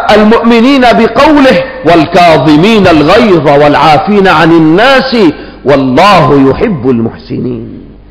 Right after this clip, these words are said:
ثم أتى حسن الخلق كما ورد في الحديث: "وإن حسن الخلق يذيب الخطايا كما يذيب الماء الجليد، وسوء الخلق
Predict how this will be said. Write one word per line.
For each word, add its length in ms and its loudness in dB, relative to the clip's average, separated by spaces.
ثم 260 0
أتى 320 0
حسن 360 -2
الخلق 680 -2
كما 240 0
ورد 460 2
في 60 0
الحديث: 480 -2
"وإن 520 2
حسن 500 0
الخلق 480 0
يذيب 560 2
الخطايا 1000 2
كما 400 0
يذيب 560 0
الماء 520 0
الجليد، 880 0
وسوء 520 0
الخلق 680 0